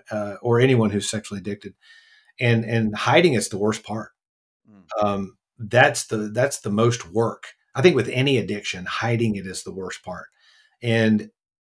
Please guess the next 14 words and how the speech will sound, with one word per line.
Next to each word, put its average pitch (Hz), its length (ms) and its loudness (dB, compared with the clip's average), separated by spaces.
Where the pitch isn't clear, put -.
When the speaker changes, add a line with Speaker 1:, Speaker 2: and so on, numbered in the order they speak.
Speaker 1:
the 117 280 2
ironic 127 580 6
thing 104 420 -2
that's, 98 340 -8
that's - 440 -12
sad 113 600 2
is 117 160 -2
that 110 160 -4
the 104 80 -4
night 123 240 4
that 110 80 -2
Elizabeth 117 440 0
found 107 240 -2
out, - 360 0